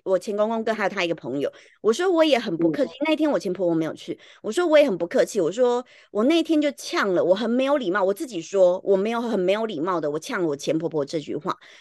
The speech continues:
Speaker 1: 我说做人演戏有一个限度就好，我觉得你演得太过了。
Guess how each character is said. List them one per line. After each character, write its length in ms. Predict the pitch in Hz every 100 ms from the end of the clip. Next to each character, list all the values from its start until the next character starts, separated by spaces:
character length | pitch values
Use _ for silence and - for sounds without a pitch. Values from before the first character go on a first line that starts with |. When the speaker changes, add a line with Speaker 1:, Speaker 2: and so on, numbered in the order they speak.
| _
Speaker 1:
我 140 | - 208
说 180 | 339 330
做 280 | - 320 196
人 300 | 147 85 95 _
演 240 | 196 165 156
戏 320 | - 247 -
有 140 | 165 147
一 20 |
个 120 | 160
限 300 | 170 - 180
度 180 | 165 160
就 160 | 143 107
好， 300 | - - _ _ _ _ _ _ _ _ _
我 140 | 196
觉 200 | 185 226
得 100 | 233
你 160 | 247 208
演 180 | 185 139
得 80 | -
太 280 | - 160
过 280 | 135 156 -
了。 100 | -